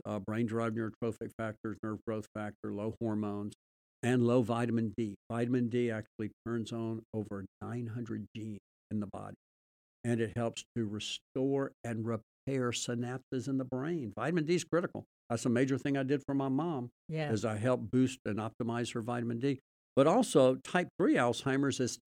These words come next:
Speaker 1: toxic or vile. You know, certain heavy metals trigger Alzheimer's, like mercury, lead, cadmium, arsenic. Also, toxic mold triggers Alzheimer's in a lot
Speaker 2: That's
Speaker 1: of people.
Speaker 2: huge right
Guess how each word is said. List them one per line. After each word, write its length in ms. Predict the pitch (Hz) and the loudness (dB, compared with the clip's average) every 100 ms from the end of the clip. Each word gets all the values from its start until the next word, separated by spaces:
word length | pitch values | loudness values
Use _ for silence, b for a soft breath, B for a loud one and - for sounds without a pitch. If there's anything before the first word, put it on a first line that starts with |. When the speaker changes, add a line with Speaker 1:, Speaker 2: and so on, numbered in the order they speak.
| - | -12
Speaker 1:
toxic 400 | 170 - - 110 | -10 -10 -10 -8
or 140 | 113 104 | -6 -6
vile. 500 | 110 117 127 104 104 _ _ _ | -6 -6 -6 -6 -10 _ _ _
You 100 | 127 | 6
know, 140 | 139 123 | 6 4
certain 320 | - 160 127 | 2 2 2
heavy 240 | 151 135 | 2 4
metals 520 | 120 127 143 156 139 - | 4 2 2 -2 -4 -4
trigger 220 | 156 143 | -2 -2
Alzheimer's, 560 | 143 143 - 147 143 139 107 | -2 -6 -8 -6 -6 -8 -10
like 160 | 107 - | -12 -6
mercury, 420 | 107 113 - 123 | -4 -4 -4 -6
lead, 400 | 104 107 117 120 120 _ | -6 -6 -6 -6 -10 _
cadmium, 360 | 117 113 120 117 - | -8 -6 -6 -8 -8
arsenic. 400 | 113 117 - 123 - | -8 -6 -8 -10 -8
Also, 440 | 113 123 139 131 135 _ _ _ - | -8 -6 -4 -4 -6 _ _ _ -6
toxic 380 | 127 - - 135 | -6 -6 -8 -4
mold 600 | 113 110 123 143 165 170 _ _ _ _ _ _ _ | -2 0 0 0 -2 -6 _ _ _ _ _ _ _
triggers 460 | 123 123 139 139 131 - | 4 4 4 0 -4 -10
Alzheimer's 580 | 113 127 - 139 143 135 | -8 -8 -6 -4 -4 -4
in 60 | 131 | -2
a 40 | 127 | -2
lot 100 | 135 | -2
Speaker 2:
That's 60 | |
Speaker 1:
of 40 | 135 | 0
people. 340 | 226 226 196 | 2 2 0
Speaker 2:
huge 60 | 170 | -2
right 200 | 170 | -4